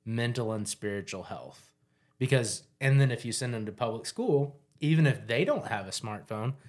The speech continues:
the kid sitting right beside him does, or he has that vape pen. And the ideas of all these parents and all these boomers is,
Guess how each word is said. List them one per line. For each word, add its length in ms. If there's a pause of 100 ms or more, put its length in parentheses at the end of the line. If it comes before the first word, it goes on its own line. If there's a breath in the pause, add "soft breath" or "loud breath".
(320 soft breath)
the 80
kid 260
sitting 240
right 200
beside 360
him 100
does, 540 (140)
or 240
he 160
has 320
that 280 (140)
vape 320
pen. 340 (520 soft breath)
And 160
the 180
ideas 440
of 80
all 140
these 160
parents 500
and 80
all 100
these 160
boomers 460
is, 220